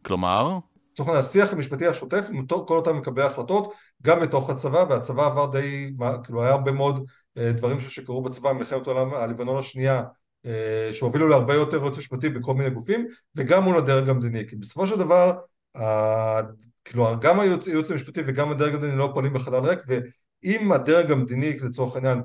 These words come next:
Speaker 2: משתף, משלב, ויש שיח שוטף לגבי, "זה מה שאני רוצה להשיג, בוא נראה מה, מה הדין הבינלאומי אומר, בוא נחשוב ביחד איך מוצאים את הפתרון, שבסופו של דבר יאפשר לנו להשיג את מה שאנחנו רוצים בדרך שעולה בקנה אחד עם דיני הלחימה",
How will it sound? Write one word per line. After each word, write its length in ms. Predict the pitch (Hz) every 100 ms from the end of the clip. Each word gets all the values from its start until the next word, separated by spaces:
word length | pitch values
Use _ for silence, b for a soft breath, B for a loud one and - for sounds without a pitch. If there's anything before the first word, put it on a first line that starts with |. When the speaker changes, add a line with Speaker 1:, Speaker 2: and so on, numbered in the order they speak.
| - _ _ -
Speaker 2:
משתף, 720 | 117 117 123 - 175 151 -
משלב, 600 | 120 113 - 135 160 143 113
ויש 320 | 107 123 156 -
שיח 400 | - 175 175 165
שוטף 380 | 151 135 156
לגבי, 260 | 135 123 147 139 B -
"זה 200 | 120 185
מה 80 |
שאני 200 | 190 196
רוצה 260 | 160 139 160
להשיג, 440 | 147 135 135 123 120
בוא 140 | 135
נראה 340 | 170 175 156 165
מה, 280 | 147 160 165 165 156
מה 140 | 143
הדין 240 | 156 160 156
הבינלאומי 420 | 139 143 143 147
אומר, 320 | 139 160 165 B B _
בוא 140 | 123 160
נחשוב 340 | 170 185 151
ביחד 400 | 147 160 165 151
איך 300 | 165 - - _ _ -
מוצאים 280 | 131 131 170
את 40 |
הפתרון, 560 | 196 143 147 160 175 - B _
שבסופו 360 | 131 120 156
של 80 | 160
דבר 140 | 165
יאפשר 360 | 147 127 127 175
לנו 200 | 160 160
להשיג 280 | 143 127 147
את 80 | 135
מה 80 |
שאנחנו 320 | 147 170 143 139
רוצים 320 | 135 147 151
בדרך 360 | 131 139 156
שעולה 220 | 151 143 147
בקנה 300 | 143 165 156
אחד 140 | 156
עם 100 | 139
דיני 160 | 139 156
הלחימה", 400 | 156 190 220